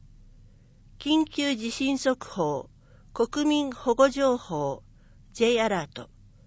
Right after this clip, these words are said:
豪雨、津波予報などの防災に関する速報など。iPhone用、Android用、それぞれのキューアールコードがあります。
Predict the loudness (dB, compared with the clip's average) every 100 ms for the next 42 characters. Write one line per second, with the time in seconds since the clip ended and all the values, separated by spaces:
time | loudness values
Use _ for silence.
0 | -20 -20 -20 -4 4 6 6 4 -2 -10
1 | -2 2 2 4 4 4 4 2 2 0
2 | -2 -4 -4 -10 -20 -20 -14 0 4 4
3 | 2 0 2 -2 -2 -2 -2 -2 -2 -2
4 | -8 -8 -2 2 2 2 -2 -8 -20 -20
5 | -20 -20 -20 -20 -20 -20 -20 -20 -20 -20
6 | -6 -2 -2 0 2 2 2 0 -2 -6
7 | -12 -4 -2 2 2 2 0 0 0 0
8 | -4 -10 -20 -20 -4 0 0 0 0 -2
9 | -4 0 2 0 -2 0 0 0 -4 -6
10 | -6 -10 -12 -18